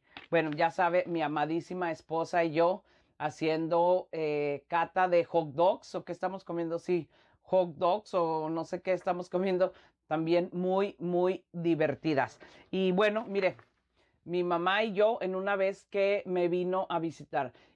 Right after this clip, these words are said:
Y le voy a contar, esos zapatos rojos los encontramos en una Goodwill, en una Value Village, no me acuerdo cómo se llama, ¿no? Y de verdad, en el momento en que yo los vi,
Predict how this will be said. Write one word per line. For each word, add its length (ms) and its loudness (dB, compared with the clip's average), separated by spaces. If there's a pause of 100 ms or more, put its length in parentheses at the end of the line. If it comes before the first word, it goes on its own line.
Y 340 0
le 100 4
voy 140 4
a 120 2
contar, 540 -2
esos 380 -4
zapatos 760 0
rojos 800 2 (380)
los 320 -2
encontramos 880 -2
en 240 0
una 720 0
Goodwill, 600 0
en 160 -2
una 640 0 (380)
Value 260 0
Village, 420 0
no 60 -4
me 60 0
acuerdo 320 2
cómo 160 -4
se 80 -2
llama, 180 -2
¿no? 180 -4 (540)
Y 140 -2
de 180 4
verdad, 480 2
en 140 0
el 100 -2
momento 560 -2
en 80 -4
que 140 -4
yo 120 2
los 280 -4
vi, 260 -2